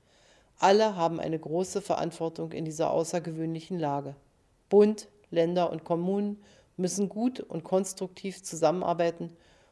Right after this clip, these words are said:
um die Pandemie und ihre Folgen bestmöglich zu meistern. Nach mehr als einem Dreivierteljahr der Pandemie sehen wir mittlerweile ja Licht am Ende des Tunnels.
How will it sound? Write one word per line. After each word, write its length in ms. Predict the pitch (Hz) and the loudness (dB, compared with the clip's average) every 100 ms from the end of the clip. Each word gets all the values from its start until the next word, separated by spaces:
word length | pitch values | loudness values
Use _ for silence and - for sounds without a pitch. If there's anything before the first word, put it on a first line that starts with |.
| _ | _
um 120 | 185 | -2
die 100 | 180 | 0
Pandemie 600 | 180 190 190 185 208 247 | 4 4 6 4 4 2
und 200 | - 175 | 2 -4
ihre 180 | - 151 | -4 -6
Folgen 560 | 151 180 175 175 180 175 | -2 4 4 4 -4 2
bestmöglich 800 | 190 202 - 175 165 160 160 - | 2 2 -2 -2 -4 -6 -12 -12
zu 120 | 170 | -6
meistern. 540 | 151 143 - 147 143 - _ _ _ _ _ _ _ _ _ _ | -4 -4 -8 -12 -12 -16 _ _ _ _ _ _ _ _ _ _
Nach 200 | 190 190 | 0 0
mehr 320 | 190 214 247 | 4 6 6
als 220 | 233 185 - | 6 4 0
einem 220 | 165 165 | 0 0
Dreivierteljahr 720 | - 175 196 202 175 175 180 | 4 4 4 -2 0 2 4
der 140 | 180 170 | 2 0
Pandemie 560 | 170 170 165 175 208 | -2 -2 -2 0 -2
sehen 300 | 196 175 170 | 0 0 2
wir 100 | 165 | 0
mittlerweile 640 | 170 190 196 175 160 170 190 | 0 0 0 2 2 0 0
ja 160 | 185 | 2
Licht 480 | 185 175 175 - - | 2 0 -4 -12 -8
am 100 | 165 | -6
Ende 320 | - 156 170 | -4 -2 -4
des 220 | 165 160 | -6 -10
Tunnels. 500 | - 156 151 147 - | -6 -4 -4 -6 -12